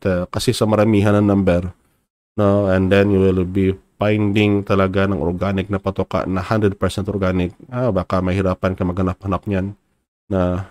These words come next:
ah, yan kasi ang pinakamalaking consideration, no, on the animal production.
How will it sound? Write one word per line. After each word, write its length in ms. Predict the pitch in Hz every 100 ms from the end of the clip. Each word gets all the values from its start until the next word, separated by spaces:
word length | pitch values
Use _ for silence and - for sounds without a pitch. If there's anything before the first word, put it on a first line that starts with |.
| -
ah, 1000 | 92 90 87 85 85 85 85 85 85 87 - - 123
yan 240 | 104 104
kasi 300 | 110 - 101
ang 100 | 101
pinakamalaking 640 | 98 98 95 95 95 101
consideration, 720 | 98 98 92 92 92 92 90 90
no, 160 | 90 -
on 260 | 87 87
the 300 | 85 87 85 -
animal 300 | 95 90 85
production. 480 | 90 85 - 87